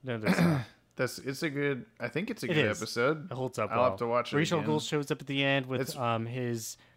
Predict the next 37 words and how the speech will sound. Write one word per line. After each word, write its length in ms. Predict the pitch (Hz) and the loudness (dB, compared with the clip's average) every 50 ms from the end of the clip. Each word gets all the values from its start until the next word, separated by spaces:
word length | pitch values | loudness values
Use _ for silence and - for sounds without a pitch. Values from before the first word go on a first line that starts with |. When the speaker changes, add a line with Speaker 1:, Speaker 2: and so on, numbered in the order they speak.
| _ _ _ - | _ _ _ 0
Speaker 1:
ancest-, 540 | - 139 139 143 135 - 156 139 139 - - | 2 4 4 4 2 0 0 0 0 -2 0
no, 180 | 160 151 143 123 | 2 4 4 4
not 180 | 120 147 180 170 | 6 4 4 6
ancestor. 220 | 156 156 147 - 135 | 4 2 2 2 4
Speaker 2:
Yeah, 220 | 131 117 117 113 104 | 4 4 4 4 2
Speaker 1:
It's 180 | 107 - 117 92 | 0 -2 -2 -4
Speaker 2:
the, 40 | 139 | -4
Speaker 1:
his 100 | 123 - | -6 -6
Speaker 2:
yeah. 40 | - | -6
Speaker 1:
descendant, 680 | 123 - - 120 208 - - 123 117 107 104 - - - _ _ _ _ _ | -6 -4 0 2 2 2 2 2 2 0 -2 -4 -8 -14 _ _ _ _ _
Speaker 2:
It's 100 | - - | -12 -4
his 80 | 131 123 | 0 2
Speaker 1:
Arcady 380 | 135 131 - 127 131 127 117 127 | 2 2 2 4 4 4 4 2
Speaker 2:
son. 40 | 110 | 0
Speaker 1:
Duvall, 560 | 117 110 113 120 120 117 107 104 101 98 98 - - _ _ - | -2 -2 0 2 2 2 2 0 -2 -4 -8 -12 -20 _ _ -2
but 100 | 139 123 | 2 4
now 200 | 123 127 127 120 | 4 4 4 4
he's 340 | 117 - 175 185 190 160 | 2 -2 -2 -2 -2 -2
old 420 | 123 120 110 104 101 98 98 95 117 | -2 -4 -4 -4 -4 -6 -6 -6 -6
Speaker 2:
Yeah. 240 | 113 101 92 95 98 - _ | -6 -6 -6 -8 -10 -12 _
Speaker 1:
because 520 | - 120 - - 104 101 101 98 98 - - | -12 -10 -6 -4 -2 -2 -2 -2 -4 -6 -8
he 120 | - - | -8 -6
didn't 180 | 160 202 208 180 | -6 -4 -4 -6
share 220 | - - 165 156 | -4 -4 -4 -4
Lazarus 520 | 147 143 147 175 190 180 - - 123 110 - | -4 -6 -6 -8 -8 -10 -10 -12 -12 -14 -12
Pit. 260 | - - 143 151 151 _ _ _ _ _ _ _ _ | -12 -10 -10 -10 -10 _ _ _ _ _ _ _ _
What 140 | - 165 170 | -12 -12 -10
a 60 | 165 | -10
jerk. 380 | 147 - 185 185 170 - - - _ _ _ _ _ _ _ _ _ _ _ _ _ _ _ _ _ _ - | -8 -8 -8 -8 -10 -12 -16 -20 _ _ _ _ _ _ _ _ _ _ _ _ _ _ _ _ _ _ -10
Speaker 2:
Yeah. 180 | 113 113 101 110 - - _ _ _ _ _ _ _ _ _ _ _ _ _ _ _ _ _ _ _ _ - | -8 -6 -6 -8 -10 -16 _ _ _ _ _ _ _ _ _ _ _ _ _ _ _ _ _ _ _ _ -14
'Cause 180 | - 104 104 - | -12 -12 -10 -8
he's 440 | 117 117 117 113 110 110 110 - - | -6 -6 -6 -6 -6 -8 -10 -10 -8
not, 400 | 107 110 107 107 107 - - - _ _ _ _ _ _ _ _ _ _ - 233 | -6 -4 -4 -4 -4 -8 -12 -18 _ _ _ _ _ _ _ _ _ _ -20 -16
he's 160 | 175 120 123 131 | -12 -10 -8 -4
not 220 | 123 107 101 92 | -4 -4 -4 -6
a 40 | 69 | -8
true 600 | - - - 123 127 120 110 110 104 98 92 | -10 -10 -8 -6 -4 -4 -4 -4 -6 -8 -10